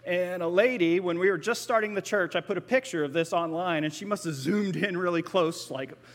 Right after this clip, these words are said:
"Well, who are all the people these, these, this church is gonna love?" And she posted on our Facebook page, she said, "I'd never come to your church. You love terrorists. You've crossed the line."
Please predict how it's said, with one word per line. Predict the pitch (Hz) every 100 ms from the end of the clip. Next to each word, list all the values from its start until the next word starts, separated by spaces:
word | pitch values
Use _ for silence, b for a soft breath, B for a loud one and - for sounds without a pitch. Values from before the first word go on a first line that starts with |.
| B
"Well, | -
who | 196
are | 185
all | 170
the | 143
people | 143 190 139
these, | 143 156 -
these, | 131 151 -
this | 160
church | - 180 156
is | 131
gonna | 123 131
love?" | 147 180 143 139 - B B B
And | 175
she | 170 208
posted | - 254 254 226
on | 214 220
our |
Facebook | 220 185 165 170 165 - -
page, | 156 156
she | 151
said, | 160 175
"I'd | 165 151
never | 185 254 254
come | - 233 226
to | 185
your | 175 247
church. | - 160 143 180 - - b b b
You | 240
love | 220 170 175 185 -
terrorists. | - 269 196 123 113 - - - _ b b b b
You've | 135 131
crossed | - 190 196 - -
the | 185
line." | 190 196 143 110